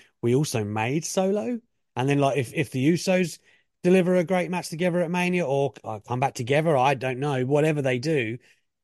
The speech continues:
it would then be hard to argue that it wasn't worth their while if you set up something moving past that with the bloodline. I do agree with you.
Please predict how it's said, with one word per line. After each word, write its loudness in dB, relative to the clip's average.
it 2
would 8
then 6
be 6
hard 4
to 4
argue 4
that 0
it -4
wasn't -6
worth -4
their 0
while -2
if 4
you 10
set 2
up 0
something 0
moving 0
past -4
that -2
with 2
the -2
bloodline. -4
I 4
do 8
agree 8
with 6
you. 0